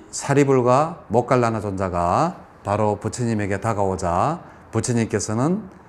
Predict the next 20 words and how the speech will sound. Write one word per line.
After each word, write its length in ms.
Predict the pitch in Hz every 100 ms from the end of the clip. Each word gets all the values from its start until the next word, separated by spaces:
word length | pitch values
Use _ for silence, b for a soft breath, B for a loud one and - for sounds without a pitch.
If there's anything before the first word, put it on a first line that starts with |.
| -
그들을 540 | - 131 110 110 110 - -
아주 460 | - 120 147 165 160
이렇게 320 | 104 107 - 92
반갑게 480 | 107 117 123 123
맞이하면서, 1000 | 98 101 104 95 90 82 85 78 104 160 - B B B B
어, 280 | 85 90 90
"나의 340 | 87 127 120 120
상수 400 | - 131 123 110
제자들아, 640 | 101 98 92 98 113 127 -
어서 240 | 87 110
오너라" 460 | 101 110 107 90 76
이렇게 300 | 110 123 -
이야기를 440 | 107 110 110 98 98
하시면서 600 | 98 - 90 87 135 165 B B B
바로 240 | 107 110
그 100 | 110
자리에서 460 | 123 120 117 - 104
구족계를 500 | - 135 143 127 95
주십니다. 640 | 85 85 90 82 78 78 - B B
그래서 640 | - 160 156 147 147 165